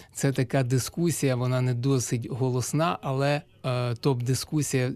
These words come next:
тому числі з цієї міжнародної конференції. Е, Україна вважає, що на Сході відбувається конфлікт міжнародного характеру, зборон-, збройний конфлікт міжнародного характеру. Наразі, е, Офіс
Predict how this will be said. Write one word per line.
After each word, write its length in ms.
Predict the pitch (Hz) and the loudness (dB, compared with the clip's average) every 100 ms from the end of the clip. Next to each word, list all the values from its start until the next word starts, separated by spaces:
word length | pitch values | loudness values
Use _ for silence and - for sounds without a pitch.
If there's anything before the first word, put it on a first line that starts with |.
| - | -4
тому 260 | 139 135 131 | 0 2 0
числі 320 | - 135 131 | -2 -2 -2
з 40 | |
цієї 540 | - - 120 123 120 117 - - - | -2 -2 0 2 0 -2 -10 -12 0
міжнародної 600 | 123 117 123 120 120 117 | 2 4 4 2 2 2
конференції. 760 | 127 117 131 123 110 104 - - - - - - - 139 | 2 0 2 2 0 -2 -8 -12 -18 -20 -20 -20 -10 -2
Е, 40 | |
Україна 800 | 120 - 131 143 139 156 175 156 | -2 0 0 2 4 4 4 2
вважає, 560 | 135 127 131 143 151 151 | 2 0 2 2 2 0
що 160 | - 135 | 0 0
на 140 | 123 | 0
Сході 420 | - 143 143 147 | -2 0 2 2
відбувається 920 | 135 120 120 120 127 131 123 - 131 | 0 0 -2 0 0 0 0 -2 -2
конфлікт 680 | 127 127 113 131 131 - - | -2 -4 -4 -2 -2 -4 -6
міжнародного 720 | 131 120 120 120 120 120 117 | -2 0 0 2 2 0 0
характеру, 460 | - 113 107 117 110 | -2 -2 -4 -4 -4
зборон-, 580 | 110 131 123 123 120 120 | -2 0 0 -2 -2 -4
збройний 440 | 117 127 120 117 | 0 0 2 -2
конфлікт 440 | 123 120 185 185 | -2 -4 -4 -2
міжнародного 640 | 135 127 123 127 120 120 113 | 0 0 0 0 0 0 0
характеру. 580 | 123 117 110 - 107 107 - - - - - | -2 -2 -4 -4 -6 -6 -14 -20 -20 -12 -2
Наразі, 520 | 120 123 147 143 147 143 - | 2 4 2 4 2 2 0
е, 40 | 139 | -4
Офіс 680 | 131 - 147 - 127 - | -2 0 0 2 -2 -4